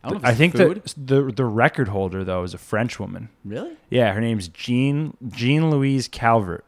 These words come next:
Speaker 2: I think she was
Speaker 1: The fact you know that.
Speaker 2: eighteen seventy-five to
Speaker 1: <laughs>
Speaker 2: ninety-seven, I believe. You
Speaker 1: Jean
Speaker 2: check
Speaker 1: Lu-
Speaker 2: me if I'm wrong, but I think it, I think that's what it was.
Speaker 1: What was her name?
Speaker 2: Jean, G E A N N E,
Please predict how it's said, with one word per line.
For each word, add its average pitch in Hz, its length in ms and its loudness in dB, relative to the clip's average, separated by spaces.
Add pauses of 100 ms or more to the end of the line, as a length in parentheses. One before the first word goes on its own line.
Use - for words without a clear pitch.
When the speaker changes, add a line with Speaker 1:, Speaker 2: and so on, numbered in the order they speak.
Speaker 2:
I 95 80 -6
think 117 320 -4
she 127 140 0
was 101 380 0
Speaker 1:
The - 60 -16
fact 131 280 -10
you 131 80 -4
know 101 180 -6
that. 95 100 -8
Speaker 2:
eighteen 151 440 6
seventy-five 139 840 4
to 180 140 4
Speaker 1:
<laughs> - 0 -
Speaker 2:
ninety-seven, 117 840 2
I 92 80 -4
believe. 92 420 -6
You 101 60 -8 (220)
Speaker 1:
Jean - 20 -2
Speaker 2:
check 143 260 6
Speaker 1:
Lu- 139 40 2
Speaker 2:
me 135 60 4
if 123 140 -4
I'm 110 140 -2
wrong, 95 320 -2 (100)
but 101 100 -4
I 98 60 -2
think 120 260 -2
it, 123 140 -2
I 110 80 -4
think 110 240 -2
that's 104 220 -4
what 101 100 -2
it 92 60 -4
was. 92 340 -6
Speaker 1:
What 123 140 -2
was 190 100 -10
her 202 80 -10
name? 233 320 -10 (180)
Speaker 2:
Jean, 120 640 0
G 143 380 -2
E 135 40 4
A 131 260 4
N 110 200 -2
N 117 220 -2
E, 117 400 -2